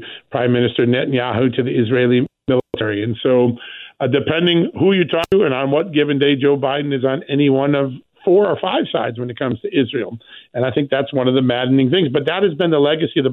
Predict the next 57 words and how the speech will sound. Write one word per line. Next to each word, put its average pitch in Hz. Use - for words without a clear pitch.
Biden 131
administration. 135
We 143
talk 156
different 165
ways, 131
right? 139
We 143
say 175
we 151
don't 170
want 165
Iran 160
to 156
do, 160
uh, 143
terrorism, 180
but 143
then 160
they 196
can 196
have, 196
well, 185
look 190
the 190
other 180
way 190
on 147
all 135
those 135
oil 165
sales. 104
We 123
don't 139
want 151
the 123
Taliban 165
to 147
be 139
in 135
control, 185
but -
we've 113
given 120
them 123
two 131
point 123
six 123
billion 120
dollars. 185
We 135
don't 160
want 151
Al 147
Qaeda 175
to -
have 143